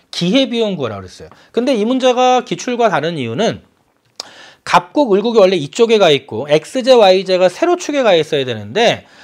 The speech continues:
바꿔 위치를 출제한 겁니다. 그쵸? 그러면 일단 여기서 갑국의 엑스제 기회비용은 와이제,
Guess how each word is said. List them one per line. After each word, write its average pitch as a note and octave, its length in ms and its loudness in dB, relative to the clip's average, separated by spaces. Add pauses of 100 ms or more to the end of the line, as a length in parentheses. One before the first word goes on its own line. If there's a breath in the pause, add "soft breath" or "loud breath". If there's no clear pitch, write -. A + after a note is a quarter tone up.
(160 soft breath)
바꿔 - 380 -4
위치를 E3 380 -4
출제한 G3 420 -10
겁니다. G3 440 -12 (120)
그쵸? A3+ 320 0 (160)
그러면 F#3 480 -2 (400 loud breath)
일단 A#3 320 4
여기서 G3+ 480 2 (220 soft breath)
갑국의 C4+ 580 2
엑스제 A#3 440 0
기회비용은 F3 1200 0
와이제, D#3+ 1040 -2